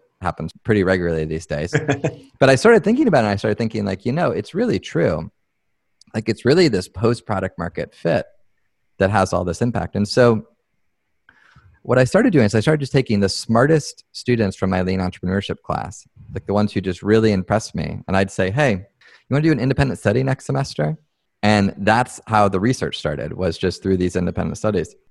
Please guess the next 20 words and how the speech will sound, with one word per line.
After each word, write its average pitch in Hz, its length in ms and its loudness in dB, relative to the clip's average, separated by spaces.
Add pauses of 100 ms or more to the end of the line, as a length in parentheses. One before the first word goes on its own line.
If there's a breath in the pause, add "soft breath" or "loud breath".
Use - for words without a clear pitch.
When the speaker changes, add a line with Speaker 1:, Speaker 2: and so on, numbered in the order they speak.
Speaker 1:
And 139 120 -2
the 139 60 0
independent 147 300 -2
study 190 180 0
would 113 160 -2
be 107 300 -2 (480)
pick - 240 0
two 165 160 0
companies 95 600 -4 (600)
that 107 140 2
got 110 220 2
to 127 60 -2
product 120 320 2
market 113 300 -2
fit 98 300 -2
at 92 100 -2
about 92 380 -4
the 98 80 -2
same 92 260 -4
time 80 460 -8